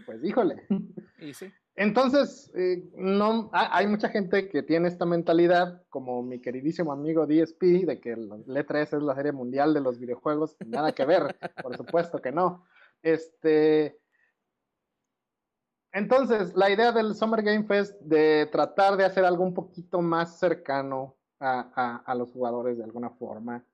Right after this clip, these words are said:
Speaker 1: pero que al mismo tiempo la industria tenga su espacio y su lugar. Eh, suena tentador,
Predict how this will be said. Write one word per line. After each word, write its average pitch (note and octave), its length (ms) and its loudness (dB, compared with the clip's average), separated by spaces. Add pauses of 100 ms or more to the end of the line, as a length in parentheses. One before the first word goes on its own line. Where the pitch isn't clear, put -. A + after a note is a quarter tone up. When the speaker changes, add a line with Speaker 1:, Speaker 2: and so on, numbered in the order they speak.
(100)
Speaker 1:
pero D#3 180 -2
que D3 80 -4
al E3 60 2
mismo G#3 240 2
tiempo G3 240 0
la F3+ 80 4
industria E3 340 2
tenga D3+ 280 -4
su - 80 -10
espacio B2+ 340 -10
y - 60 -20
su B2+ 100 -20
lugar. A#2 300 -10 (1040)
Eh, B3+ 360 2
suena D4 520 2
tentador, G#3+ 760 2